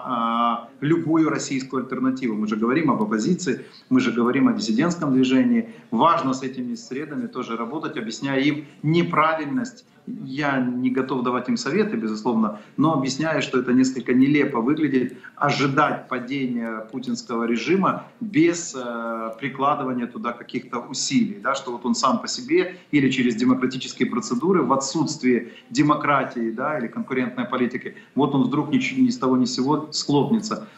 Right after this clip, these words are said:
Моя задача объяснить, что сегодня, э, надежды российской оппозиции, оппозиции нужно увязывать исключительно с усилиями, м, э, вооруженных сил Украины. Вот будет эффективное действие, а для этого нужно, чтобы российская оппозиция активно промоутировала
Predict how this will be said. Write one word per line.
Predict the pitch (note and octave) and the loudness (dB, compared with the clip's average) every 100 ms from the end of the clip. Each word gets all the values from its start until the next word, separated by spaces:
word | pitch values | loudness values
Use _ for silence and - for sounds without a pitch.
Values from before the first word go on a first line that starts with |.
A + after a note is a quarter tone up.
| - | -4
Моя | - C3+ D#3 | 0 2 4
задача | F3+ F3 D#3+ D3+ | 2 2 -2 -2
объяснить, | C3+ C3 - E3 | -4 -4 -6 -6
что | - B2 | -6 -6
сегодня, | A2+ B2+ E3 F3 C3+ - - - - - | -2 2 2 2 -2 -2 -10 -20 -14 -4
э, | A2+ A2+ A2 A2 A2 G#2+ G#2+ | 0 2 2 2 2 4 4
надежды | C#3 C3 D3+ - | 2 2 0 0
российской | C3 - C3 - | 0 0 -2 -2
оппозиции, | C3 C3 C#3+ E3+ C#3+ B2+ | -2 0 0 0 0 0
оппозиции | A#2+ B2 E3+ E3+ | 0 0 -2 0
нужно | B2+ C#3+ C3+ C3+ | 0 2 2 0
увязывать | C3 C#3+ D#3 D3 D3 G3 | 2 2 2 0 0 0
исключительно | F3+ - D3+ - F#3+ E3+ C#3+ C3 A#2+ - - - | 0 0 -2 0 0 0 -2 0 0 -2 -10 -4
с | - - - | -2 -2 2
усилиями, | F3 - - F3+ D#3 C#3 C3 - - - - - | 2 2 2 4 4 4 2 0 -8 -20 -20 -6
м, | - A#2+ A#2+ | -2 2 2
э, | A#2 A2+ | 2 2
вооруженных | A#2 C3 D3+ C3+ | 2 2 2 0
сил | - C#3 | 0 0
Украины. | C3 C3+ C#3 A#2 G2 - - _ | 0 0 0 0 -2 -10 -20 _
Вот | - A3 | -2 0
будет | F#3+ G3 G#3 | 2 2 2
эффективное | F#3 F3+ - F3 D3+ C#3+ | 0 -2 -6 -2 0 0
действие, | C3 C3 - A#2+ A2 | 2 0 0 -2 0
а | |
для | C3 | 2
этого | F3 E3+ D#3+ | 2 0 -2
нужно, | F3 D#3 | -2 -4
чтобы | C#3+ C#3 C3+ | -4 0 0
российская | C3 F#3 - E3+ | 0 -2 0 -2
оппозиция | D#3+ D#3 C#3+ A#2+ B2+ C3 | -2 0 0 0 -2 -2
активно | - D#3+ - - G3 G3 C#3+ C3 | 0 -2 -4 -2 2 2 2 2
промоутировала | C#3 C3 C3 B2+ - F#3+ E3+ C3 A2+ - | 4 4 4 2 2 2 4 2 0 -2